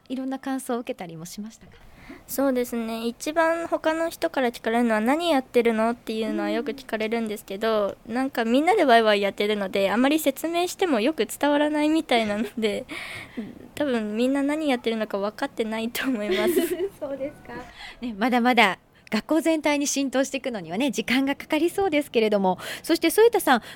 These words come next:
Speaker 1: この中にはあの、男の子が一人いるということですが、男子の存在って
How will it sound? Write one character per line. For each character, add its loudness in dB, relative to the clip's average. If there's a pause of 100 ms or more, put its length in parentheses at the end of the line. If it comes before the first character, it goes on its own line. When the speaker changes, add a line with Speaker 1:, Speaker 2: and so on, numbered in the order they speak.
Speaker 1:
こ 4
の 6
中 2
に 2
は 4
あ 4
の、 0
男 2
の 2
子 -2
が -2
一 -8
人 -4
い -6
る -6
と -2
い -2
う -8
こ -10
と -6
で -6
す -10
が、 0 (360)
男 2
子 -2
の 0
存 -4
在 -6
っ -8
て -8